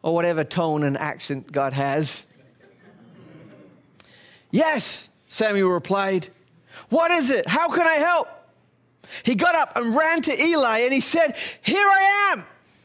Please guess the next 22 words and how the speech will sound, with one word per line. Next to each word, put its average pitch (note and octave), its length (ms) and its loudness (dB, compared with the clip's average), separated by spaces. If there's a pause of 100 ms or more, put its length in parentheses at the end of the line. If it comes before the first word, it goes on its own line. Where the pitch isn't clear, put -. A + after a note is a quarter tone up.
(840)
Didn't F#4 220 0
you F4+ 100 2
call G#4+ 340 2
me?" A3+ 280 -2 (1600)
Eli's B3 440 2
already A#3 300 2
gone A3+ 280 0
to G3+ 100 0
bed G#3 380 0
by E3+ 180 0
now, E3 340 -2
and G3 140 0
so G#3 340 0 (280)
he's F#3+ 200 -2
probably G#3+ 340 0
not G#3 240 0
too G#3 160 2
happy A3 460 0
about F#3 440 0
being F#3+ 440 0
woken G3 360 0
up. G3 480 -2